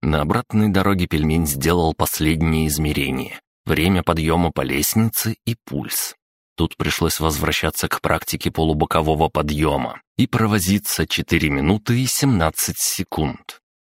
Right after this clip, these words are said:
Пульс впервые за сегодня перевалил за сто двадцать и показывал сто сорок пять ударов в минуту.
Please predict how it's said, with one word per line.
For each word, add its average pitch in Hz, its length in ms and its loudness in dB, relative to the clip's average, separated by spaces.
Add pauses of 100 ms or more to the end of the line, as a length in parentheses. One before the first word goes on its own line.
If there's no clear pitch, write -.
(160)
Пульс 87 320 0
впервые 82 480 0
за 80 120 0
сегодня 82 520 0
перевалил 80 500 2
за 80 140 0
сто - 200 -2
двадцать 73 640 -2
и 95 60 0
показывал 80 640 0
сто - 360 -2
сорок - 360 -2
пять 82 180 0
ударов 71 520 0
в 78 120 0
минуту. 71 640 -4